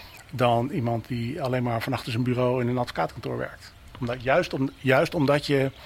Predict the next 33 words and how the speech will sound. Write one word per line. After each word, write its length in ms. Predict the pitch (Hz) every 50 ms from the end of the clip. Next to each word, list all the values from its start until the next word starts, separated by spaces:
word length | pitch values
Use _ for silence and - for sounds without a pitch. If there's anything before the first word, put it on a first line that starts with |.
| - - - - - -
in 180 | - - 156 143
die 100 | 135 135
bedrijven 360 | 127 127 127 131 127 120 117
hebt 140 | 123 123 -
gezeten. 440 | - 123 107 139 139 123 107 - - - - - - - - - - - - - -
En 100 | - 135
ik 80 | 123
denk 160 | 127 120 110 110
niet 140 | 143 151
dat 160 | - 147 131 -
zich 200 | - 127 - -
dat 200 | 120 123 117 -
heel 140 | 117 123
makkelijk 460 | 117 117 120 127 - - - 135 117 -
laat 300 | 127 117 110 110 - -
vermarkten, 600 | - - 127 117 113 110 113 135 131 - 170 147
maar 120 | 135 117
ik 80 | 113 110
denk 200 | 123 120 113 -
dat 200 | 120 113 - - - - - - -
door 160 | - 120 117
die 100 | 110 117
persoonlijke 440 | - - 127 - 147 151 160 143 156
aanpak, 340 | 139 139 131 143 143 - -
aanpak 300 | - - 269 - - -
die 160 | 113 117 139
je 80 | 147 151
al 140 | 139 127 117
doet, 300 | 113 147 196 196 - - - -
hè, 160 | - 135 139
die 80 | 143 139
persoonlijke 360 | - - - 131 131 123 123
relaties, 560 | 117 117 120 123 143 147 - - 190 185 -